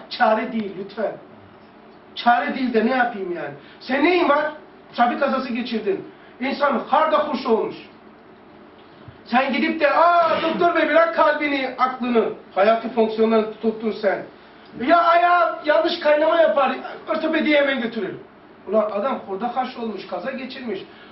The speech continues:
Hayat noktasına bakacağız, dokulu, şeylerin dokularla değil. Kalp ve, kalp ve akıl. Tamam, bunların hemen dengesini tutacağız.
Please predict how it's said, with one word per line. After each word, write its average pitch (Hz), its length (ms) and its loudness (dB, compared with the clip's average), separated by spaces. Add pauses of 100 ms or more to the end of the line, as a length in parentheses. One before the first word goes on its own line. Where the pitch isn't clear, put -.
Hayat 226 460 0
noktasına 233 560 -2
bakacağız, 269 440 -4 (160)
dokulu, 214 340 -6
şeylerin 226 440 0
dokularla 214 520 -4
değil. 262 320 -8 (280)
Kalp 285 460 -2
ve, 294 400 2 (400)
kalp 311 560 -2
ve 269 200 0
akıl. 320 440 0 (640)
Tamam, - 160 -4 (240)
bunların 226 480 2
hemen 311 300 0
dengesini 311 460 -4
tutacağız. 320 500 -2